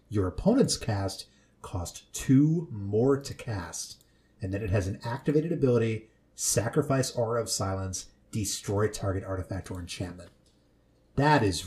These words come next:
really mean because they really want to remove that.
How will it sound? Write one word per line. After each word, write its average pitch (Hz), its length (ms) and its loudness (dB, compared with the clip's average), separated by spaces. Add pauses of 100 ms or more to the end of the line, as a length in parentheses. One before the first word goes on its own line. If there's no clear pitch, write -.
(220)
really 113 300 6
mean 87 460 -2
because 87 340 -2
they 135 200 6
really 131 420 6
want 147 200 4
to 147 60 2
remove 135 380 4
that. 98 320 -2